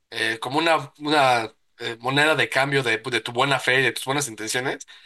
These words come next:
Y su respuesta no tiene madre, está espectacular, güey. Su respuesta es,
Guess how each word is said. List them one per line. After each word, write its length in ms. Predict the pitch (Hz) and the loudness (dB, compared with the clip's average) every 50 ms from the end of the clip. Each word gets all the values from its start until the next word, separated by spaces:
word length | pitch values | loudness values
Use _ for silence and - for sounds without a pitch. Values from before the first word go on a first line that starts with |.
| - _ _ - | -20 _ _ -8
Y 80 | 117 | -6
su 120 | 113 123 120 | -6 -4 -4
respuesta 360 | 117 117 - 156 156 156 147 | -4 -4 -2 -2 0 0 -2
no 80 | 123 120 | -2 -2
tiene 180 | 127 110 95 101 | -2 -4 -2 0
madre, 240 | 123 156 170 - | 0 0 0 0
está 140 | - - - 127 | -4 -6 -6 -6
espectacular, 640 | - - - - - - - 123 127 139 - 151 | -6 -8 -12 -14 -14 -16 -10 -4 0 0 0 0
güey. 140 | 110 90 - - - - - - - - _ _ _ _ _ - | -2 -6 -10 -14 -18 -20 -20 -20 -20 -20 _ _ _ _ _ -4
Su 100 | - 135 | -2 -2
respuesta 300 | 131 135 147 147 147 170 | 0 0 0 2 2 4
es, 240 | 160 156 151 - - | 4 4 2 0 -4